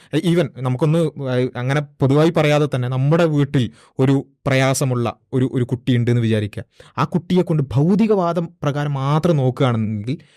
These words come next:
എന്താ കുട്ടീനെ ഇങ്ങനെ കഷ്ടപ്പെട്ട് നോക്കിയത് കൊണ്ട് എന്താ ഗുണമുള്ളത്? എന്താ ഒരു ഒന്നുമില്ലല്ലോ. ഒരു, ഭ-, ഭൗതിക, ഏഹ്,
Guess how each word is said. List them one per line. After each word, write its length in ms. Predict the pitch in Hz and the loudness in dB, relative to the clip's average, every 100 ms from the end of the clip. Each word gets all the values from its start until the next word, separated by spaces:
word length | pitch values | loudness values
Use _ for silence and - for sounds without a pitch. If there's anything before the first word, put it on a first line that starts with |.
| _ 120 | _ -2
എന്താ 340 | 117 156 190 | 0 2 -2
കുട്ടീനെ 420 | 180 143 156 156 156 | -2 -2 -2 -2 -2
ഇങ്ങനെ 200 | 143 147 | -4 -2
കഷ്ടപ്പെട്ട് 460 | 123 147 131 127 131 | -2 -2 -2 -2 0
നോക്കിയത് 280 | 120 117 139 | 0 -2 -2
കൊണ്ട് 200 | 127 120 | -2 -2
എന്താ 240 | 113 131 123 | 0 0 0
ഗുണമുള്ളത്? 440 | 110 120 127 117 107 110 _ _ _ _ _ - | 0 2 2 0 -4 -14 _ _ _ _ _ -4
എന്താ 220 | 120 208 202 | 0 0 0
ഒരു 180 | 156 208 | 0 2
ഒന്നുമില്ലല്ലോ. 560 | 214 254 240 240 120 131 | 2 2 2 2 -2 -2
ഒരു, 120 | 147 214 143 | -2 -2 -4
ഭ-, 240 | 135 120 131 | -4 -4 -4
ഭൗതിക, 420 | 123 131 160 185 214 - _ | 0 2 2 0 0 -4 _
ഏഹ്, 160 | 98 | -8